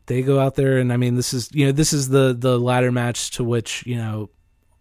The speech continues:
everyone since, you know, has been, you know, they, they've since gotten crazier and crazier, obviously, but it all goes back to this one in terms of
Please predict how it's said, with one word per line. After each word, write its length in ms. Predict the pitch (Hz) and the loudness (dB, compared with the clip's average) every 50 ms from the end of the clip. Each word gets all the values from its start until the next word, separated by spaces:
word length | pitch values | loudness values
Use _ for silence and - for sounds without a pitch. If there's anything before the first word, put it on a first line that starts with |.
| _ _ _ _ | _ _ _ _
everyone 520 | - 135 131 127 131 123 117 123 120 113 104 | -6 -4 0 2 4 4 4 4 2 0 -2
since, 500 | - - 123 117 113 - - - - - | -2 -4 -4 -4 -4 -6 -8 -10 -10 -10
you 140 | - 123 117 | -8 -6 -6
know, 240 | 110 107 104 104 104 | -4 -6 -6 -6 -6
has 160 | 104 107 107 | -8 -8 -10
been, 380 | - - 110 110 107 107 117 - - - - - - - - | -10 -10 -10 -8 -8 -10 -12 -12 -16 -20 -20 -20 -20 -10 -4
you 140 | 139 127 123 | -2 0 0
know, 20 | |
they, 460 | 120 127 131 127 117 - - 139 139 | 2 2 0 0 -2 -6 -8 -6 -6
they've 240 | 123 123 139 135 123 | -2 0 2 2 2
since 400 | - - 151 139 131 - - - - - _ _ _ - 196 | 2 0 -2 -2 -2 -4 -6 -10 -14 -20 _ _ _ -4 0
gotten 600 | 160 147 143 131 131 127 123 120 117 113 127 - - | 2 2 2 2 0 0 0 0 -2 -2 -6 -8 -4
crazier 560 | - 143 131 131 131 120 127 123 120 120 117 | 0 2 2 2 2 2 2 2 2 2 0
and 80 | 117 - | 0 -2
crazier, 440 | - 135 127 123 120 113 113 113 | -2 -2 -2 -2 -2 -2 -4 -4
obviously, 480 | 113 113 110 113 110 104 - 110 110 110 | -4 -4 -6 -6 -6 -6 -6 -8 -8 -8
but 200 | 107 110 110 110 | -6 -8 -8 -6
it 100 | 113 113 | -6 -6
all 160 | 117 117 117 | -4 -6 -6
goes 240 | 110 110 110 110 104 | -6 -6 -6 -8 -8
back 300 | - - 107 101 101 - | -10 -10 -10 -10 -12 -12
to 100 | - 107 | -12 -12
this 220 | 107 110 107 - | -12 -12 -12 -12
one 220 | - 107 104 104 101 | -12 -12 -12 -10 -12
in 80 | 104 | -12
terms 340 | 104 - 110 107 104 101 - | -12 -12 -10 -10 -10 -10 -10
of 320 | 104 98 98 98 110 - | -10 -10 -10 -12 -14 -18